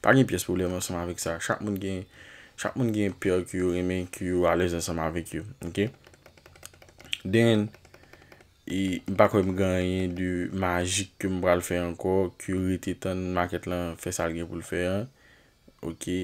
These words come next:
pou l pran pozisyon, epi pou l ale kote l prale. An sof ke, jan m di nou, an trè, trè volatil, trè annuiyan tou, oke. Pa egzanp, si w ap gade la, w ap wè ke makèt lan li te vin nan menm balens sa la.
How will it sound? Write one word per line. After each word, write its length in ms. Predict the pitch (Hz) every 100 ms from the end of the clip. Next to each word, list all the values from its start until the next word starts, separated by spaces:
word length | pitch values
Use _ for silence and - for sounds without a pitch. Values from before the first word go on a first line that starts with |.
| 85 _ _
pou 880 | 90 87 87 87 - - _ - 95
l 60 | 92
pran 160 | 90
pozisyon, 720 | 104 90 90 - 95 95 92 - -
epi 220 | 85 87
pou 160 | 85 87
l 80 | 87
ale 220 | 85 85
kote 200 | - 87
l 60 | 85
prale. 320 | 85 80 104 92
An 100 | 87 - _ - - - - - - -
sof 280 | - 101 -
ke, 120 | - 104 98 92 92 92
jan 180 | 101 95
m 60 |
di 80 | 92 90
nou, 180 | 92
an 560 | 95 95 90 87 85 90 - _
trè, 440 | 98 101 98 98 95
trè 180 | - 98
volatil, 680 | 95 95 92 90 - 107 101 98
trè 240 | 104 98
annuiyan 500 | 98 101 101 101 98 90
tou, 200 | 101 101 - - _ -
oke. 300 | 98 98 - - - - -
Pa 100 | - 87
egzanp, 240 | 92 87
si 80 | 92
w 60 |
ap 80 | 92
gade 220 | 95 92 92
la, 200 | 98 98
w 80 | 90
ap 60 | 92
wè 80 | 92
ke 220 | 92 87 -
makèt 340 | 95 95 87
lan 240 | 107 110 104
li 100 | 95
te 120 | 95
vin 120 | 98
nan 140 | 92 95
menm 160 | 98 92
balens 380 | 87 87 87
sa 80 | 98
la. 120 | 101